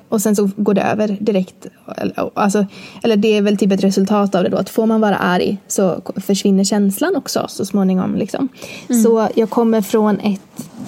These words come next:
Speaker 1: ett, den typen av känslostormigt hem liksom. Men jag tror generellt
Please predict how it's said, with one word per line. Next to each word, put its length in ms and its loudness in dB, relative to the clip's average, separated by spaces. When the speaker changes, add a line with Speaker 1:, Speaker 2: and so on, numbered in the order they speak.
Speaker 1:
ett, 180 -2
den 280 2
typen 400 0
av 380 2
känslostormigt 1200 2
hem 440 0
liksom. 360 -4
Men 220 4
jag 120 2
tror 260 2
generellt 580 2